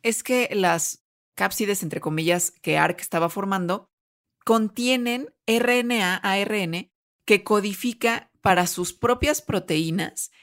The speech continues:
y que ARC es liberado de las neuronas, eh, en las cápsidas que rodean a las membranas, justo como lo haría un virus.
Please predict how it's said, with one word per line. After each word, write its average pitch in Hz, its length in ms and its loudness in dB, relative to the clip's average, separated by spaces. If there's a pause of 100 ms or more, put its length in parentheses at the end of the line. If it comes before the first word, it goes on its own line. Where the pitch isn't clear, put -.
(200)
y 190 160 -4
que 226 220 2
ARC 254 400 0 (160)
es 220 440 0
liberado 202 800 4
de 170 140 2
las 156 200 0
neuronas, 170 880 0
eh, 156 460 2
en 156 160 0
las 151 180 -2
cápsidas 190 600 0 (340)
que 180 140 6
rodean 196 680 2
a 190 80 0
las 160 180 -2
membranas, 165 760 -2 (240)
justo - 640 0 (160)
como 180 240 2
lo 170 100 2
haría 175 220 2
un 185 100 0
virus. - 540 -2